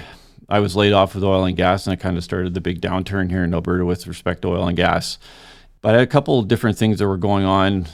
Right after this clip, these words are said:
at the same time. So one, I was being treated for my P T S D. And in my case, my P T S D didn't necessarily, uh, resound from being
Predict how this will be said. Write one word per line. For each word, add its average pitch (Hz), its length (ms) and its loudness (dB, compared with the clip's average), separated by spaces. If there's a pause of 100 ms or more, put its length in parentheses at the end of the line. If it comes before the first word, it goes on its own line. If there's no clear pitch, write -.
(140)
at 95 140 -4
the 110 60 -8
same 95 280 -2
time. 95 300 -2
So 95 120 -6
one, 98 480 0
I 95 80 -2
was 90 160 -2
being 95 220 -2
treated 117 360 0
for 101 120 -6
my 95 400 0 (140)
P 110 120 -2
T 104 180 -2
S 90 140 -2
D. 92 320 -4 (540)
And 143 120 0
in 170 80 2
my 185 160 0
case, - 540 -2
my 127 160 2
P 196 220 -4
T 156 180 0
S 123 160 0
D 135 260 6
didn't 123 240 4
necessarily, 101 760 2 (520)
uh, 104 120 0
resound 104 420 2
from 104 160 0
being 98 480 2